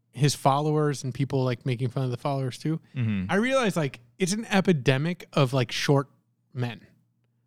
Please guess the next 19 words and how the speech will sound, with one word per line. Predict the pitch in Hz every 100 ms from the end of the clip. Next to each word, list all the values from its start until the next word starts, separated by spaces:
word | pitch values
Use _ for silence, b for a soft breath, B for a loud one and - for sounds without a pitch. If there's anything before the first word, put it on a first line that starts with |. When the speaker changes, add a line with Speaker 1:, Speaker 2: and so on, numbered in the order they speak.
| _
Speaker 2:
Mm. | 147 143 135
Speaker 1:
I | 175
didn't | 196 269 254 196
Speaker 2:
Mm-hmm. | -
Speaker 1:
realize | 156 175 - - 185 208 185
Speaker 2:
Short | - 127 151
Speaker 1:
how |
Speaker 2:
man | 160 147
complex? | 139 147 147 160 160 156
Speaker 1:
Yes. | 220 233 180 -
I, | 160 233 -
I, | 185 269 240
like, | 185 180 208 202 214 220 208 240
everyone | 226 226 214
jokes, | 226 -
like, | 185
the | 180
Napoleon | 160 156 208 185 147 135
complex. | 131 123 131